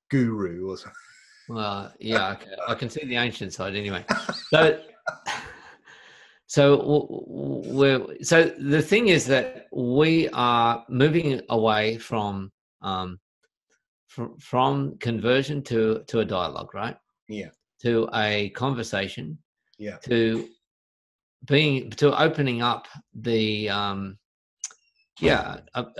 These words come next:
Speaker 2: opening up the conversation and helping people to see for themselves, uh, what,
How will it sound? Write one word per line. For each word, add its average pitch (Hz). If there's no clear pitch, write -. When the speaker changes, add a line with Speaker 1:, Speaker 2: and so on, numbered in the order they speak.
Speaker 2:
opening 147
up 156
the 156
conversation 147
and 117
helping 117
people 120
to 107
see 113
for 110
themselves, 104
uh, 104
what, 123